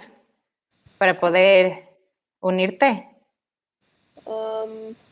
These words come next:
Speaker 2: ahorita, sí.
Speaker 1: Ahí. Probablemente, ya, ahí sí.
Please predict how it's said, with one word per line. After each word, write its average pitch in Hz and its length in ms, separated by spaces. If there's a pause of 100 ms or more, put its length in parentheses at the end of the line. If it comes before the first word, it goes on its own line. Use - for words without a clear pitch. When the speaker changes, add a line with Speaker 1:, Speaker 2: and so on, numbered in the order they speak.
(160)
Speaker 2:
ahorita, 208 500 (380)
sí. - 280 (2250)
Speaker 1:
Ahí. 156 280 (1600)
Probablemente, - 760
ya, 156 220 (180)
ahí 175 240
sí. 165 400